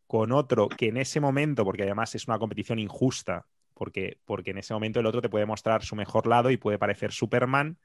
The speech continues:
pero ni sabes qué tipo de relación puedes tener con él, ni qué tipo de valor romántico te puede aportar. Y efectivamente, o sea, muchas veces,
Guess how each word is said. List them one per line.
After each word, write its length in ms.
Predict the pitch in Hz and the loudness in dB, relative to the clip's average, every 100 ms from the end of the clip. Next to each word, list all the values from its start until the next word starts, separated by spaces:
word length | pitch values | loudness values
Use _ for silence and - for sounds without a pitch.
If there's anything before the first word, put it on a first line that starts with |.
| _ - - _ - _ | _ -20 -20 _ -20 _
pero 400 | 127 120 107 - - | 2 4 4 0 -6
ni 360 | 113 113 107 | -8 -6 -6
sabes 540 | - 123 123 110 - - | 0 4 6 4 2 -4
qué 140 | 110 | -4
tipo 240 | 107 104 | -2 0
de 80 | 107 | 2
relación 680 | 110 107 - 127 131 131 127 | 4 2 0 2 4 4 2
puedes 240 | 110 110 | -2 -2
tener 200 | 113 107 | -4 -4
con 140 | 107 113 | -2 0
él, 220 | 127 123 | 0 0
ni 100 | 104 | -2
qué 100 | 101 | -4
tipo 240 | 101 104 | -2 0
de 60 | 104 | 2
valor 260 | 98 101 - | 4 2 2
romántico 560 | 104 107 104 107 107 | 2 0 -2 -2 -2
te 100 | 101 | -2
puede 180 | 101 101 | 0 0
aportar. 640 | 101 104 101 123 127 - - _ _ _ _ _ _ - | 2 -2 0 4 4 2 -8 _ _ _ _ _ _ -2
Y 120 | 120 | -2
efectivamente, 680 | - 104 113 117 117 127 107 | 0 -2 2 4 4 2 0
o 40 | |
sea, 160 | - 104 | 0 -2
muchas 440 | 104 113 117 123 | -2 -4 0 2
veces, 440 | 127 123 104 - | 2 0 -2 -4